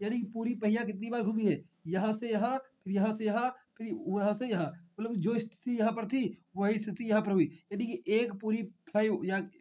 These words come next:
पूरा जो एक चक्कर है, पहिए के एक चक्कर लगाने पर या फिर crankshaft का एक बार घूमने के द्वारा जो, जो दू-, दूरी ली गई है ना, जो समय लिया गया एक चक्कर में, वही जो है, पूरे में जो होता है, मतलब कि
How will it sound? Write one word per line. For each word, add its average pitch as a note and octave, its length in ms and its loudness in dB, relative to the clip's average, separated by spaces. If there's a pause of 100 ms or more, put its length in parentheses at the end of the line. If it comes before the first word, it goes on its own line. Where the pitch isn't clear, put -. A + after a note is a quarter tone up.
(160)
पूरा G#3 220 0
जो G#3+ 120 0
एक G#3+ 220 0
चक्कर G#3+ 260 -2
है, A#3+ 220 2 (340)
पहिए F#3+ 260 2
के A3 120 -4 (100)
एक G3+ 160 -2
चक्कर G3+ 200 -4
लगाने G#3 320 0
पर G3+ 120 -2
या G#3 120 0
फिर G3+ 140 -8
crankshaft G#3 480 -4
का G#3+ 240 -2 (340)
एक G#3+ 180 4
बार G3+ 140 4
घूमने F3+ 380 0
के A#3+ 240 2 (440)
द्वारा E3+ 480 -2
जो, F3+ 200 -2 (440)
जो F3 160 -4
दू-, E3+ 480 -2 (280)
दूरी G3 220 0
ली A3 140 2
गई F3+ 120 8
है D3 120 2
ना, A3+ 220 2 (240)
जो E3 80 -4
समय A3 300 0
लिया A3+ 200 4
गया D3+ 220 2 (360)
एक G#3+ 160 2
चक्कर G3+ 240 -2
में, C#3+ 180 -2 (320)
वही F#3 260 2
जो G#3 140 2
है, B3 180 4 (1040)
पूरे G#3 200 4
में A3 140 2
जो A3+ 180 -2
होता E3 220 -2
है, C#3 200 -2
मतलब F#3+ 220 -2
कि C4+ 280 -2